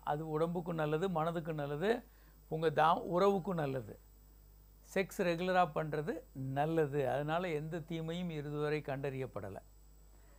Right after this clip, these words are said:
புரோஸ்டேட் கேன்சர் வர்றது குறையுது, தற்கொலை எண்ணங்கள் குறையுது. செக்ஸ் பண்ணும்போது மனம், நல்ல ஹார்மோன்கள்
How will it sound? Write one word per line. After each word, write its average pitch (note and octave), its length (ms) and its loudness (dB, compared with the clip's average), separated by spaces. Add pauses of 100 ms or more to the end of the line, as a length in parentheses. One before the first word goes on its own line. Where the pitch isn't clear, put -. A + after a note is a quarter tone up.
(480)
புரோஸ்டேட் F3 500 6
கேன்சர் D#3 400 -2
வர்றது C#3+ 360 -6
குறையுது, C3+ 560 -4 (560)
தற்கொலை E3+ 500 2
எண்ணங்கள் D#3 500 -2
குறையுது. C3+ 560 -4
செக்ஸ் E3 240 -6
பண்ணும்போது D#3 480 -2
மனம், D#3 460 0
நல்ல E3+ 280 2
ஹார்மோன்கள் D#3+ 680 2